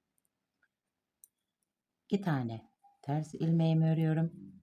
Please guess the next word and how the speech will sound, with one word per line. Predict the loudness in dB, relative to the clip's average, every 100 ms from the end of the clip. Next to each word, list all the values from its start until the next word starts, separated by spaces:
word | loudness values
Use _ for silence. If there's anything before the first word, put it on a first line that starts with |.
| _ _ _ _ _ _ _ _ _ _ _ _ _ _ _ _ _ _ _ _ _ _ _ _ _ _ _ _
Yine | 2 4 2 -2